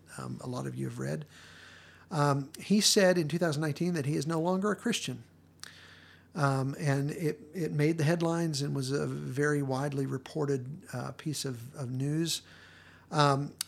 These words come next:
also, uh, former Hillsong worship leader and songwriter Marty Sampson.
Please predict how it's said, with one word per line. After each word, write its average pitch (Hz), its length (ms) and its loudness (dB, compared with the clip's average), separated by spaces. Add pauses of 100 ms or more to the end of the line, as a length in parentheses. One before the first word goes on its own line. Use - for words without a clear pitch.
(140)
also, 170 640 6
uh, 131 300 -2
former 160 540 0
Hillsong 165 760 0
worship 160 360 -2
leader 143 280 0
and 127 100 -4
songwriter 139 600 -2
Marty 131 300 -2
Sampson. 160 640 -2